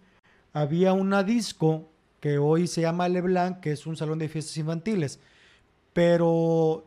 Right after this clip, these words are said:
le pusieron el Solo Faltas Tú, que para la gente de Monterrey y la que no es de Monterrey, está en, en una, eh, zona importante de Monterrey, en el cruce de Gonzalitos con Constitución.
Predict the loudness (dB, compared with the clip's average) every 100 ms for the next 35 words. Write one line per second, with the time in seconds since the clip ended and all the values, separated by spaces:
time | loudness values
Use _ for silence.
0 | _ _ 0 0 0 -4 -2 0 0 0
1 | -2 -2 -2 -2 -4 -4 -2 -2 -4 _
2 | _ _ _ _ -10 -8 -4 -4 -2 -4
3 | -2 -2 -2 -2 -2 -2 -2 -4 -8 -8
4 | -8 -6 -6 -6 -6 -4 -4 -6 -8 -12
5 | -8 -6 -4 -6 -8 -8 -4 -4 -4 -8
6 | _ _ _ _ -8 -6 -4 -6 -6 -6
7 | -6 -4 -6 -6 -6 -4 -4 -4 -4 -4
8 | -4 -6 -6 -6 -2 -2 -4 -6 -6 -6
9 | -6 -8 -10 -14 _ _ _ -10 -6 -4
10 | -4 -6 -4 -4